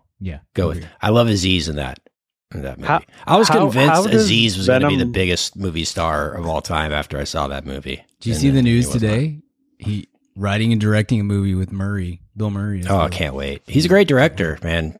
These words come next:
Speaker 3: That's awesome.
Speaker 2: Freaking, uh, Mo-,
Speaker 1: Yeah.
Speaker 2: uh, Master of None is very
Speaker 1: Yeah.
Speaker 2: well, well
Speaker 1: For sure.
Speaker 2: directed.
Speaker 1: For sure. Ryan, what were you trying to say? Sorry.
Speaker 3: Well, I was gonna say, uh, Venom: Let There Be Carnage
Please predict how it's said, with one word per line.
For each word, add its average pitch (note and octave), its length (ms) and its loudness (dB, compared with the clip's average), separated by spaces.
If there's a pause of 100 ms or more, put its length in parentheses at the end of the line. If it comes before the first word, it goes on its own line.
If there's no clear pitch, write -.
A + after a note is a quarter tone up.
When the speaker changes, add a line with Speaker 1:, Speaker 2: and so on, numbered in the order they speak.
(140)
Speaker 3:
That's G#2+ 180 -4
awesome. F2 300 -2
Speaker 2:
Freaking, G#2+ 340 0
uh, F#2 320 2 (640)
Mo-, G#2+ 240 2
Speaker 1:
Yeah. F2 400 -2
Speaker 2:
uh, - 20 -2
Master G#2+ 400 2
of D#2+ 80 -2
None F2 300 2
is - 360 -6 (320)
very F#2+ 260 2
Speaker 1:
Yeah. - 60 2
Speaker 2:
well, C#2+ 120 -4 (240)
well - 240 -8
Speaker 1:
For - 20 -
sure. C2 80 -6
Speaker 2:
directed. - 300 -8 (440)
Speaker 1:
For G2 100 -8
sure. G2 220 -12 (540)
Ryan, A#2+ 220 0
what A#2+ 80 0
were A#2 80 -2
you A2+ 60 -2
trying B2 160 -6
to - 20 -8
say? A#2+ 200 -10 (140)
Sorry. A#2 220 -16
Speaker 3:
Well, C#3 140 4
I - 20 4
was B2+ 100 0
gonna B2+ 220 2
say, A#2+ 400 4 (240)
uh, G#2+ 340 6 (240)
Venom: B2 340 2
Let A2 240 0
There A#2 140 0
Be G#2+ 140 -8
Carnage A2 640 -2